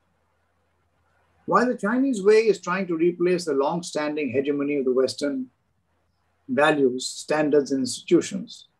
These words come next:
Indian management needs to find its own way of getting the best results in Indian conditions and within our culture. The key challenge for India's management thinkers and leaders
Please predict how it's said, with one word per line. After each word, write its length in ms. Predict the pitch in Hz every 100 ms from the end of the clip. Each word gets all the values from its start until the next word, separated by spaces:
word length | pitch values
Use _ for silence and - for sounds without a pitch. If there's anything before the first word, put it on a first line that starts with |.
| _ _ _ _ _ _
Indian 340 | 170 220 262 247
management 460 | 214 202 190 208 175
needs 260 | 180 175
to 80 | 180
find 360 | - 143 156 160
its 180 | 143 -
own 360 | 185 220 262 196
way 300 | 151 131 135 - 160
of 160 | 151
getting 260 | 151 151 151
the 80 | 135
best 300 | 156 156 147
results 420 | 127 127 127 139
in 80 | 147
Indian 340 | 151 160 156
conditions 680 | 160 160 190 - - - - _ _ _ _ -
and 320 | 170 175 147
within 260 | 147 151 143
our 180 | 131 -
culture. 380 | 139 120 - - _ _ _ _ _ _ _ _ _ _
The 140 | - 180
key 220 | 240 247
challenge 640 | 196 196 147 117 113 - _ _ _ _ _ _ _ -
for 160 | 180
India's 340 | 170 165 165 139
management 560 | 143 151 143 147 143
thinkers 380 | - 143 156 143
and 140 | 131 127
leaders 600 | 135 113 120 - -